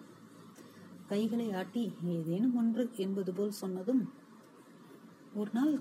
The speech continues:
கிணத்துல விழுந்த ஒரு பையனை தூக்குனேன் தெரியுமா?" கண்கள் நிமிர்த்தி, என்ன சொல்லப் போகிறாள் என்பது போல் பார்த்தேன். "அன்னைக்கு நீ ஏன் என்னைய தேடின?"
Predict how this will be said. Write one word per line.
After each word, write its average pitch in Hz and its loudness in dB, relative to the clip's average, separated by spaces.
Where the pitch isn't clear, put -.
கிணத்துல 285 4
விழுந்த 233 4
ஒரு 202 0
பையனை 233 2
தூக்குனேன் 220 2
தெரியுமா?" 180 0
கண்கள் 202 0
நிமிர்த்தி, 190 0
என்ன 190 -2
சொல்லப் 202 -2
போகிறாள் 208 0
என்பது 175 0
போல் 208 -2
பார்த்தேன். 165 -6
"அன்னைக்கு 226 6
நீ 233 8
ஏன் 294 8
என்னைய 233 4
தேடின?" 226 2